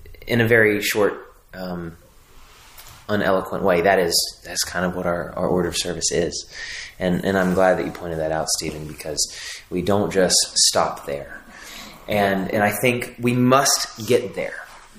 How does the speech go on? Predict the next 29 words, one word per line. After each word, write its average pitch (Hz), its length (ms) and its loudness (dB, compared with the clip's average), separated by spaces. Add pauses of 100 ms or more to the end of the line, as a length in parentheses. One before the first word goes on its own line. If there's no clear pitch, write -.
(480)
but 110 160 4
it 107 120 4
is 104 160 4
lazy 107 420 4
for - 220 0
us 85 240 2 (360)
to 90 100 -14
stop - 400 -4
there. - 160 -8 (920)
And, 98 300 4
um, 82 320 4 (840)
and 92 160 -6
so 92 280 6
I 95 140 6
wanna 101 220 4
make 90 200 0
sure 101 240 4
that 92 120 4
we're 92 100 4
not 90 180 4
a 87 40 2
church - 480 0
that 85 380 2
says, 87 300 2
"Well, 92 100 4
all 98 220 4
you 107 160 2
need 95 480 2
is, 90 680 2